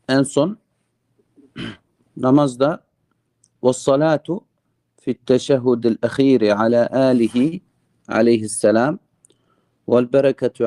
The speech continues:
عَلَيْهِ وَعَلَيْهِمْ وَالدُّعَاءُ بَعْدَهُ.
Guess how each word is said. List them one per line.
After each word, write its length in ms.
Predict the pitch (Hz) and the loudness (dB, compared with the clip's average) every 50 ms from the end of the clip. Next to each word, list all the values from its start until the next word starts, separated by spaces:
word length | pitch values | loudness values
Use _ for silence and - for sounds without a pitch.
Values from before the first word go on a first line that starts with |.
| 107 | -2
عَلَيْهِ 400 | 113 113 113 120 131 131 127 117 120 110 104 107 | -2 -2 -2 0 0 0 0 -2 -2 -2 0 0
وَعَلَيْهِمْ 580 | 107 110 110 113 113 120 131 139 131 170 175 165 147 131 | 0 0 2 2 2 2 2 0 0 -2 -4 -2 0 0
وَالدُّعَاءُ 540 | 131 127 117 - 131 127 127 127 131 - 175 165 151 143 | -2 -2 0 0 0 0 0 0 -2 -4 -4 -4 -2 0
بَعْدَهُ. 480 | 139 135 127 107 92 95 92 - 101 | 0 0 0 -2 -4 -4 -6 -6 -12